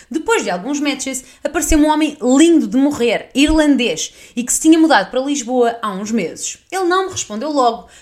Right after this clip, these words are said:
mas lá fomos trocando uma-, umas mensagens, passámos para o Insta e lá combinámos de nos encontrar.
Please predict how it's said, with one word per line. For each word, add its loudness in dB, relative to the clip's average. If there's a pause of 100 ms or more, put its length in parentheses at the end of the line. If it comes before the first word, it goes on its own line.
mas 0
lá 4
fomos -2
trocando -6
uma-, -6
umas -2
mensagens, -2 (360)
passámos 0
para 0
o 2
Insta -2
e -6
lá -6
combinámos -12
de -12
nos -10
encontrar. -16